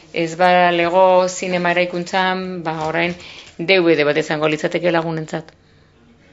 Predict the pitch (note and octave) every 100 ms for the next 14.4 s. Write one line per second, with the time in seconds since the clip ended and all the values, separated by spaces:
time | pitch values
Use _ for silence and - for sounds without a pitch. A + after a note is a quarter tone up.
0 | _ _ _ _ _ - E3 E3 D#3+ A3+
1 | A3+ - - _ _ _ _ _ _ _
2 | _ _ _ _ _ F3+ F3 - - _
3 | _ A3 A3 F#3+ _ _ G3+ A3+ _ _
4 | _ F3 E3+ D#3+ D3 C#3+ C#3+ F3 _ _
5 | - - F3+ D#3+ E3 E3 E3+ E3+ D#3 D#3
6 | D3+ D#3 D3+ D3+ D#3 D3+ D#3+ - - -
7 | - - F3+ D#3+ D3+ D3+ D3+ D#3 D3+ -
8 | - - E3 D#3+ E3+ E3 D#3+ D#3+ E3 E3
9 | D#3+ E3 D#3+ D#3 D3 - - F3 F3+ -
10 | - - - - D#3+ D3 D#3 F#3+ - -
11 | - - - - - - - - F#3+ F3
12 | D#3+ D#3+ - D#3+ - - G#3 F#3+ E3 E3+
13 | D#3 D3 D3+ - D#3 E3 - G3 - -
14 | E3+ D#3+ D#3+ F#3+